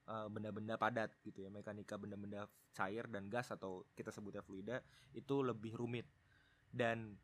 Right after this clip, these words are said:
walaupun kita udah bisa bikin pesawat, bisa bikin kapal laut, yang cang-, bahkan bisa bikin space shuttle yang canggih-canggih,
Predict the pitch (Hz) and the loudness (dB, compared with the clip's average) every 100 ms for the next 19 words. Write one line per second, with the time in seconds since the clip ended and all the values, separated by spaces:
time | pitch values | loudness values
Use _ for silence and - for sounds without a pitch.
0 | - 123 131 147 190 180 160 143 131 123 | 2 8 8 8 6 4 6 8 6 4
1 | 127 113 120 117 123 139 139 135 127 127 | 0 2 0 0 12 12 12 12 12 10
2 | 131 - 120 120 113 110 120 113 113 113 | 6 2 0 2 0 0 0 -2 2 2
3 | 113 110 127 131 127 127 - 113 113 110 | 6 6 10 8 8 4 2 0 2 0
4 | - - 117 120 120 113 113 113 113 104 | -2 0 0 2 2 2 0 0 -2 -2
5 | 123 117 127 127 127 117 113 113 110 107 | 0 2 4 4 4 2 2 -2 0 0
6 | 104 104 131 | -2 0 0